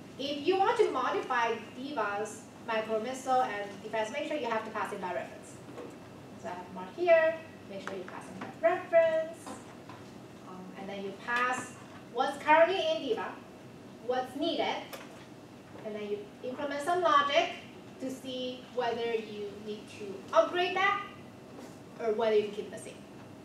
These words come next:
One thing to note, for both of the load function, you don't want to subtract from D.Va's load. If D.Va has more than enough, leave her be,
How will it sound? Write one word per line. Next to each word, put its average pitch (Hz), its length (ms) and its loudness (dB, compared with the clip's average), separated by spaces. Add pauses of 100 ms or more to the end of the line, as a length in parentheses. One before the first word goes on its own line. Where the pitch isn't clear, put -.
One 294 240 4
thing 403 220 0
to 320 120 -4
note, 262 300 0 (100)
for 269 140 2 (100)
both 285 220 6
of 330 140 6
the 294 80 2
load 269 260 0
function, 330 460 8 (340)
you 294 140 4
don't 349 140 6
want 370 180 2
to 311 60 -2
subtract - 960 0 (300)
from 220 220 0
D.Va's 208 400 -8
load. 220 120 -12 (180)
If 254 200 -6
D.Va 302 200 2
has 349 400 4
more 269 180 0
than 262 160 0
enough, 233 460 2 (600)
leave 240 180 -8
her 233 120 2
be, - 140 -2